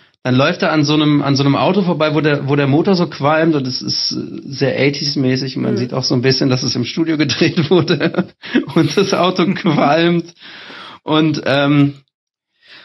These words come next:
Speaker 1: lustig ist, dass dieses Auto, ähm, eins der Marke A M C Kremlin ist und dieser Begriff Kremlin, ähm, soweit ich das weiß, wurde so-, sozusagen von den, von Piloten der Royal Air Force irgendwie in den Zwanzigern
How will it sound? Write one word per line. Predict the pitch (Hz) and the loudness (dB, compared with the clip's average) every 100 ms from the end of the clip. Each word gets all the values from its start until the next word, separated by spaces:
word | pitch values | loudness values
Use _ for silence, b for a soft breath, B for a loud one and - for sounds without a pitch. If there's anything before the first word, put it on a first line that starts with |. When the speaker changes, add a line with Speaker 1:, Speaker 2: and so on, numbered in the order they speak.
| B | B
Speaker 1:
lustig | - 180 - 185 | -2 0 0 -2
ist, | 151 160 - | -2 -2 0
dass | 160 - | -2 -2
dieses | - 139 147 143 - | -4 -2 -2 -2 0
Auto, | 143 160 165 156 156 - | 0 0 0 2 2 0
ähm, | 139 139 143 143 143 143 143 _ _ _ _ _ - | 0 2 2 4 4 2 -4 _ _ _ _ _ -8
eins | 127 139 139 | -4 -2 -2
der | - 135 | -2 0
Marke | 131 139 139 | 0 0 -2
A | 131 | -2
M | 139 147 | -2 -2
C | 143 127 | -2 -4
Kremlin | - 127 143 180 120 110 | -2 0 2 2 2 0
ist | 101 139 - - - _ _ _ _ _ _ - | -2 -4 -6 -10 -14 _ _ _ _ _ _ -8
und | 123 123 | -6 -4
dieser | 123 127 | -2 0
Begriff | 117 123 - 160 - | 0 0 -2 -4 -4
Kremlin, | - 135 147 175 180 175 170 - | -4 -2 0 2 4 4 2 0
ähm, | 143 147 147 147 147 143 _ _ _ _ _ _ _ _ _ _ _ b b b b _ _ - | 0 2 2 2 0 -6 _ _ _ _ _ _ _ _ _ _ _ b b b b _ _ -18
soweit | 110 120 113 123 127 | -4 -2 0 0 -2
ich | 160 | -4
das | 170 165 135 | 0 0 0
weiß, | 127 139 143 123 | 0 0 -2 -2
wurde | 127 143 | 2 2
so-, | 131 143 | 2 -2
sozusagen | 143 139 131 131 131 | -8 -4 0 0 0
von | 131 135 | -2 2
den, | 127 123 127 | 2 0 -4
von | 139 120 | -6 -2
Piloten | 117 123 160 | 2 2 2
der | 139 127 | 0 2
Royal | 127 131 127 | 2 2 2
Air | 120 151 | 0 -2
Force | - 180 185 185 | -2 0 0 0
irgendwie | - 151 139 | -2 0 2
in | |
den | 139 117 | 2 0
Zwanzigern | - 127 165 196 185 180 190 196 | -2 -2 0 0 2 2 2 0